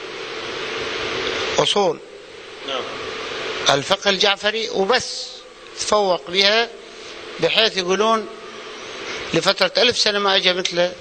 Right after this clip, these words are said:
Speaker 1: الشيخ الطوسي كان مثله أو مو مثله أيضا.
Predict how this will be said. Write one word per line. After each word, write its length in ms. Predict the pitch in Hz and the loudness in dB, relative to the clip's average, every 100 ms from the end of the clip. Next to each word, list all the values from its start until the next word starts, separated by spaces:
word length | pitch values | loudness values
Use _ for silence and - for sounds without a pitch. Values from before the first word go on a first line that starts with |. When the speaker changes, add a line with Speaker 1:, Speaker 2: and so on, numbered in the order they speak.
| - - - - - - - - - - - - | -14 -14 -12 -12 -10 -10 -8 -8 -6 -6 -6 0
Speaker 1:
الشيخ 320 | - - 196 | 4 6 4
الطوسي 540 | 180 - 247 - 202 220 - - - - - - | 0 2 2 0 -8 -12 -16 -18 -18 -18 -14 2
كان 280 | 208 226 226 | 4 4 2
مثله 320 | 226 214 220 | 0 4 4
أو 240 | 208 180 180 | 4 2 2
مو 160 | 185 | 2
مثله 320 | 170 - 147 | 2 2 2
أيضا. 280 | 131 120 123 | 2 2 0